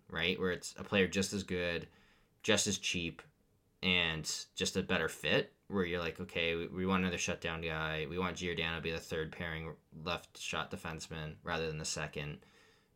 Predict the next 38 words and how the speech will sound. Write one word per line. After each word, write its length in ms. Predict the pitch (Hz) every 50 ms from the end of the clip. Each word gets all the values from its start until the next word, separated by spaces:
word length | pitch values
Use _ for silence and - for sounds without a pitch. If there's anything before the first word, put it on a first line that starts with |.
| - -
And 480 | 90 87 85 80 80 76 76 73 73 - _ _ _ _ _ _ _ -
we 80 | - 87
really 280 | 82 90 101 101 95
like 160 | 95 85 80 -
this 100 | 82 -
player 280 | - - 98 95 90
getting 260 | 73 73 65 65 69
in." 160 | 69 67 71 76
But 220 | 87 82 73 - - - - _ _ _ -
you 60 | 104
do 80 | 127 165
have 80 | 160
to 60 | 147
be 100 | 127 117
careful, 420 | 95 - - 110 107 104 - 80 76
because 220 | 82 85 92 92
I, 60 | 90 90 -
I, 240 | - 87 95 98 95 - -
I 160 | 95 101 117
do 240 | 117 107 95 104 110
like 160 | 98 92 92
Sandin. 520 | 92 - - 87 85 82 85 85 90 101
I 40 | 101
think 140 | 90 87 -
Sandin's 340 | - - 82 80 82 82 85
a 20 |
good 120 | 78 78 -
player. 440 | - - 82 85 90 98 101 92 -
I, 40 | -
I 20 | 80
don't 100 | 87 82
wanna 140 | 78 82 80
give 120 | 80 80
him 60 | 82
up 100 | 82 82
for 120 | - - 80
nothing. 420 | 80 87 101 - 156 165 156 113
And, 180 | 95 85 80